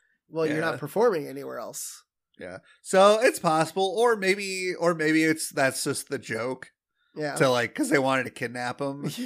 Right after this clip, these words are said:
Speaker 2: and that's how they got there.
Speaker 1: <laughs> Yeah.
Speaker 2: So, uh, you know, so now we cut back to Bart, and, uh,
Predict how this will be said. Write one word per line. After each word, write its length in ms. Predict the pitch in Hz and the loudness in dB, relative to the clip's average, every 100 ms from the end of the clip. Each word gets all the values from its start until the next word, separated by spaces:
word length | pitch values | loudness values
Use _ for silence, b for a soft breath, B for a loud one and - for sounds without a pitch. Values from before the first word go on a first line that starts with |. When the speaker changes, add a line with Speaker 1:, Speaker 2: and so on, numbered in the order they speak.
| 220 | -6
Speaker 2:
and 80 | 135 | -2
that's 160 | 127 - | -2 0
how 140 | 123 | 0
they 160 | 120 117 | 0 0
got 260 | 185 127 | -2 -2
there. 300 | 139 131 139 139 | -2 -2 -2 -2
Speaker 1:
<laughs> 160 | 185 156 | -4 -2
Yeah. 640 | 156 147 147 139 147 - - _ b b b | -4 -4 -6 -6 -6 -8 -10 _ b b b
Speaker 2:
So, 420 | - 180 175 180 | -2 6 8 8
uh, 440 | 175 170 165 165 160 - _ _ - | 8 8 6 4 -2 -12 _ _ -6
you 140 | 196 | 0
know, 240 | 170 156 | 2 2
so 140 | 160 175 | 0 0
now 280 | 165 170 180 | 4 4 4
we 200 | 175 160 | 2 2
cut 240 | 165 160 | 0 -2
back 240 | 147 147 - | 0 -2 -2
to 100 | 220 | -4
Bart, 500 | 190 135 151 180 _ _ _ - | 0 0 0 -4 _ _ _ -2
and, 440 | 147 147 143 143 | 0 0 -4 -8
uh, 340 | 143 135 135 | -8 -6 -6